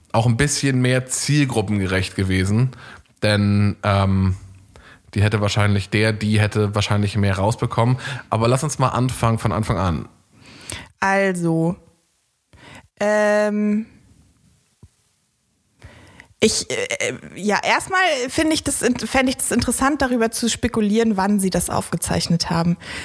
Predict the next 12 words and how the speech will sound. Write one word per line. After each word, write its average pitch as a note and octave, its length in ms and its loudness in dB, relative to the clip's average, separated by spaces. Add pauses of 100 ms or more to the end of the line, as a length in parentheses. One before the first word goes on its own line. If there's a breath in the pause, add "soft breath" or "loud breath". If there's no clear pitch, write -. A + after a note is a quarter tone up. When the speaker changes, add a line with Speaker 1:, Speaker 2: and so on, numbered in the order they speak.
Speaker 2:
Weil G3+ 160 2
der A3+ 120 2
ist B3 120 -4
so D4+ 60 -2
ein C#4 80 2
bisschen C#4 400 0
lost - 640 -2
in G#3+ 480 0 (960)
Raum A3+ 420 0
und G#3 280 -2 (140)
Zeit, C4 520 -2
oder? G3+ 260 0